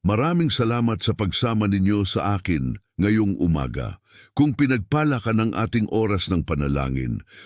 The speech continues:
huwag kalimutang i-like ang video na ito at mag-subscribe sa ating channel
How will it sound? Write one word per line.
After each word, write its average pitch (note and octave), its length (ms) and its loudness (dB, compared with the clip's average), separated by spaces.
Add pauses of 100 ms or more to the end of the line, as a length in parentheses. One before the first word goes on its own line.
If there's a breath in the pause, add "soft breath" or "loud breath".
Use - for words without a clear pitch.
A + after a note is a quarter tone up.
(120)
huwag A#2+ 240 0
kalimutang B2+ 640 2
i-like A#2 400 2
ang G2 160 0
video F#2 400 0
na E2+ 160 0
ito A#1+ 400 -4 (320 loud breath)
at E2 160 -4
mag-subscribe A2+ 800 -2
sa F2+ 320 -2
ating G2 160 -2
channel C#2+ 640 -2